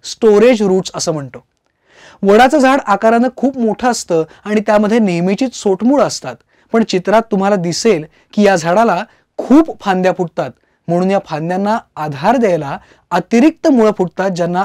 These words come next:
आधारामुळे पारंब्या किंवा प्रॉप रूट्स असं म्हणतात. आता या मका, ऊस, ज्वारीच्या झाडांकडे पहा. या एकदल वनस्पती आहेत आणि त्यांना तंतुमय मुळं आहेत, पण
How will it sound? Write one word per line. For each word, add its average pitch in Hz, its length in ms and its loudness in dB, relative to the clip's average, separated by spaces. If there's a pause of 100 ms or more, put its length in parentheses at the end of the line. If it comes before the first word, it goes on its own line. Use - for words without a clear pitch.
(140)
आधारामुळे 147 640 -2 (380)
पारंब्या 214 500 2 (260)
किंवा 202 280 0 (340)
प्रॉप 269 340 4
रूट्स 160 340 0 (100)
असं 190 200 -2
म्हणतात. 151 260 -8 (440)
आता 220 220 0
या 262 180 6 (140)
मका, 185 560 0 (180)
ऊस, 220 280 0 (140)
ज्वारीच्या 165 480 0
झाडांकडे 147 560 -6
पहा. 131 180 -20 (760)
या 233 160 4 (200)
एकदल 233 460 6
वनस्पती 175 520 -4
आहेत 120 120 -16 (480)
आणि 185 200 0
त्यांना 196 380 0 (400)
तंतुमय 226 540 4
मुळं 170 240 2
आहेत, 131 220 -4 (1040)
पण 311 120 2